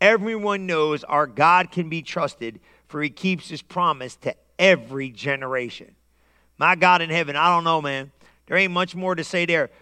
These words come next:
But how about he said, "It's the password of praise"? You know, I, I thought about that. Um, the password of praise. You know, it's kinda funny how you got a password for everything now,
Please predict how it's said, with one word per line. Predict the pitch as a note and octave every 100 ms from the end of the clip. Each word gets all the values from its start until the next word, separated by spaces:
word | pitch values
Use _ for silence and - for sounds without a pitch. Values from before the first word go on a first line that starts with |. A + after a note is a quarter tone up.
| _
But | - D3+
how | G3
about | G#3+ G#3
he |
said, | F3+ F#3 F3
"It's | - F3+ -
the | D3+
password | - - G3 F#3+ - D3+ C3+ C#3
of | C3+ -
praise"? | G3 F3 A#2+ A#2 _ _ _ -
You | E3+
know, | F3+ -
I, | D#3+ - -
I | D#3+
thought | - G#3+ A3+ A3
about | D#3+ D3+ C#3
that. | C#3+ C3+ B2+ _ _ _ _ _ _ _ _ _
Um, | C#3+ C3+ B2+ _ _ _ _ _ _ _ _ _ _
the | C#3 D#3
password | - G3+ A#3 B3 - F#3+ F#3
of | D3+
praise. | F#3 D3+ C#3+
You | F#3
know, | G#3
it's | F3+
kinda | - A3
funny | F3 A3+ G#3+ F3
how | D3+ C#3+ - _ _ _
you | D#3+ F3+
got | G#3
a | F3+
password | - F#3 F3 E3+ E3+
for | - D#3
everything | F3+ D#3+ C3 A#2+
now, | A#2+ A2+